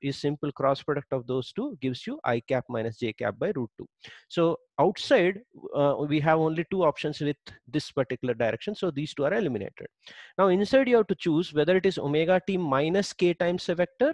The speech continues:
and omega t plus k times. Actually, this is a k bar. You should understand this is a propagation vector. So,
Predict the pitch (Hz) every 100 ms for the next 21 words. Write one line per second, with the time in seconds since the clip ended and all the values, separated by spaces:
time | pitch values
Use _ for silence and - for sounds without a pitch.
0 | 311 156 151 143 139 143 156 147 - -
1 | - 180 - - 139 - 131 - - -
2 | 240 226 233 - - - 165 202 180 -
3 | 156 147 135 127 104 - 127 151 135 131
4 | 143 165 185 160 143 139 175 - 127 -
5 | 143 151 - 180 123 131 - 117 247 _
6 | - - - 151